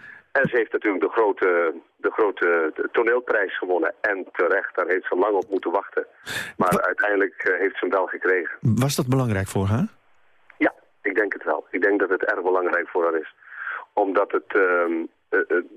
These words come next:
Speaker 1: het, het geeft toch een hoge mate van, van erkenning. En of het nou de publieksprijs is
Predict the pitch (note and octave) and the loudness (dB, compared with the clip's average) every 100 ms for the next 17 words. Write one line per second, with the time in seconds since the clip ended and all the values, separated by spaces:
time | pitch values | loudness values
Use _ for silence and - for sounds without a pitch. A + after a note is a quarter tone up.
0 | - G#2 - G#2 - A2+ G2+ - A#2+ G2+ | -2 -2 0 -2 0 0 0 -2 -2 0
1 | F2+ F#2+ A2+ G#2 F#2+ F#2+ F2+ E2 - F2+ | -2 2 0 0 -2 -2 -2 -4 -4 -2
2 | E2+ E2 - F#2+ F2+ F2 - C3 G#2 F2 | -2 -2 -4 -2 0 -2 -2 0 0 -2
3 | F2+ F2 - F2+ F#2 - F2+ F2 - F2 | -2 -2 -2 -2 -2 0 0 -2 -4 -2
4 | A2+ - G#2 G#2 - E2+ - | -2 -2 0 0 0 -2 -4